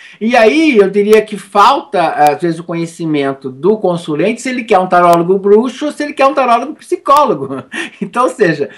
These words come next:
ou se ele quer um tarólogo que faça, é, previsões, é, é mais, às vezes, a pessoa realmente o, o que o cliente deseja, né? É, então, ou seja, ele é uma ferramenta que pode ser usado por qualquer pessoa. Agora, realmente,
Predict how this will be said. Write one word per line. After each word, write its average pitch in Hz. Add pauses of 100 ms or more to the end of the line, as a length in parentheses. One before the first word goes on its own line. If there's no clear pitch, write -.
(120)
ou 196
se 220
ele 208
quer 214
um 202
tarólogo 185
que 180
faça, 175 (100)
é, 160
previsões, 156 (260)
é, -
é -
mais, 190
às 208
vezes, 190
a 196
pessoa 185
realmente 196
o, 214
o 180
que 285
o 254
cliente 180
deseja, 113
né? 147 (360)
É, 180
então, 202
ou 247
seja, 202 (180)
ele 214
é 214
uma 233
ferramenta 254
que 180
pode 180
ser 202
usado 196
por -
qualquer 220
pessoa. 226 (200)
Agora, 196
realmente, 214